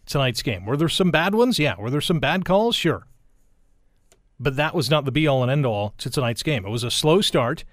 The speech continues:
Yes, the Ticats rallied and took the lead, but their offense just could not sustain drives tonight. And Montreal was in that boat too, but come the second half,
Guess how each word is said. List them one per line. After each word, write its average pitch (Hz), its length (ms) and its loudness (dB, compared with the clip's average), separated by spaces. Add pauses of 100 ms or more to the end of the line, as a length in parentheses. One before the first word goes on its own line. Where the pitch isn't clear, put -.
(220)
Yes, 139 260 -2
the 156 60 -4
Ticats 160 500 0
rallied 160 320 0
and 151 140 2
took 175 160 0
the - 80 -2
lead, 151 320 2 (280)
but 156 360 0 (160)
their 170 220 4
offense 185 420 2
just 175 280 0
could 156 140 -2
not 151 200 0
sustain 160 380 0
drives 117 560 0 (520)
tonight. 127 380 0 (520)
And 151 120 4
Montreal 208 400 6
was 240 140 2
in 240 60 2
that 233 180 4
boat 220 200 4
too, 240 360 4 (280)
but 139 160 0
come 190 200 4
the 202 60 2
second 190 340 2
half, 170 400 2